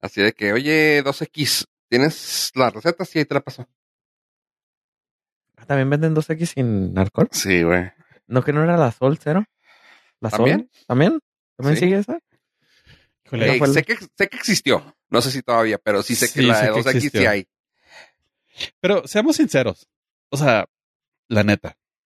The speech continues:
Speaker 3: saben horrible. Todas las ceros saben muy
Speaker 1: Todas
Speaker 3: feo.
Speaker 1: las cervezas saben horrible, güey. Nomás que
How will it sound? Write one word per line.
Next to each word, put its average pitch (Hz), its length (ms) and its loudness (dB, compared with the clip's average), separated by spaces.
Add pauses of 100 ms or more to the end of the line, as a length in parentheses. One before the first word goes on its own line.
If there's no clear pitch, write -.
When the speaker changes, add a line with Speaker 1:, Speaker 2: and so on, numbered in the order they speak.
(280)
Speaker 3:
saben 147 220 -4
horrible. 110 400 0 (240)
Todas 123 220 2
las 139 140 0
ceros 104 460 -2
saben 107 420 -2
muy 139 180 4
Speaker 1:
Todas - 180 -2
Speaker 3:
feo. 196 60 4
Speaker 1:
las 208 100 0
cervezas 135 380 -2
saben 143 240 0
horrible, 107 380 0
güey. 58 160 -8
Nomás - 280 -6
que 104 300 2